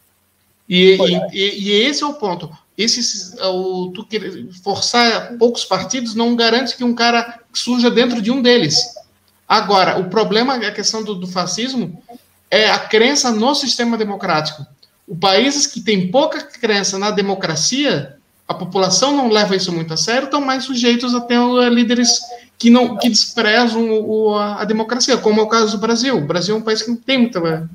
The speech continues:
Speaker 1: muita preocupação com isso. E os Estados Unidos pa-,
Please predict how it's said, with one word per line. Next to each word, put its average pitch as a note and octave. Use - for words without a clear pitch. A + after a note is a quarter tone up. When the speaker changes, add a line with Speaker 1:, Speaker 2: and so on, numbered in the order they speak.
Speaker 1:
muita F#3
preocupação F#3
com F3
isso. C#3+
E A3
os G3
Estados A#3
Unidos A#3+
pa-, A#3+